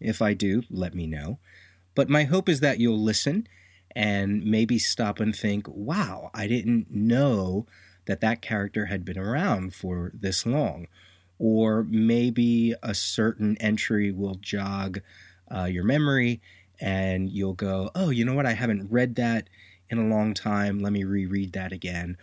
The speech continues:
Or maybe you'll even find something on here that you've never read, uh, but maybe it's something that, um, you've always wanted to read, and maybe this will give you a little push to seek out that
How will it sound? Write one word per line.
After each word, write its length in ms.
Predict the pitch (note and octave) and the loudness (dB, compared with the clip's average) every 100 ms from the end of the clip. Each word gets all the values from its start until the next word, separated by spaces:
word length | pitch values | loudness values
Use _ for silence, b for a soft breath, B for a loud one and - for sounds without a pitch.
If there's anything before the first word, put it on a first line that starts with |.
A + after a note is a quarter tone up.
| b b | b b
Or 140 | B2+ C#3 | 2 4
maybe 260 | D3+ D#3+ | 4 4
you'll 320 | E3 C#3+ C3+ | 2 2 2
even 220 | C3 B2 A2+ | 2 0 0
find 320 | A#2+ A2 G#2+ | 0 0 0
something 360 | A2 - G2+ | -2 -2 -2
on 120 | F#2+ F#2 | -2 -4
here 280 | F#2+ F#2+ | -2 -2
that 200 | F2+ - | -4 -4
you've 200 | F#2+ F2+ | -2 -2
never 280 | F#2+ A#2+ E3 | 0 0 0
read, 360 | E2 D#2 D2+ - B B B B - | -2 -6 -12 -16 B B B B -8
uh, 240 | F#2 E2+ | -4 -4
but 240 | E2+ F#2+ - | -6 -8 -6
maybe 260 | F#2 F#2 | -4 -4
it's 180 | F2+ - | -4 -4
something 380 | G#2 F#2 F#2 F2+ | -4 -4 -4 -4
that, 380 | F2+ E2+ E2+ - - | -4 -6 -10 -14 -10
um, 420 | F2 E2 E2 F2 _ - | -8 -8 -10 -12 _ -6
you've 160 | G2 G#2 | -4 0
always 260 | A2 G2+ | 2 2
wanted 300 | F#2 D3 G3+ | 2 4 2
to 140 | G#2 D#2+ | 0 -6
read, 340 | E2 D2+ D2 - B B B | -8 -12 -14 -20 B B B
and 340 | G2+ F2+ F2+ F#2 | -4 -2 -2 -2
maybe 200 | F#2 F2+ | -2 -2
this 180 | F#2 A2 | -2 -2
will 60 | |
give 160 | A2 C#3+ | -2 0
you 160 | D3 | 0
a 40 | D3 | 0
little 220 | D3 C#3+ | 0 -2
push 460 | - C#3 - - - | 0 -2 -2 -8 -8
to 440 | - G2+ F2 E2+ - B B - | -4 -2 -2 -6 -10 B B -6
seek 320 | - F#3+ E3+ | -2 0 2
out 300 | C3+ B2 - | 0 0 -4
that 460 | A2 A2+ G#2 G2+ | -2 2 2 -2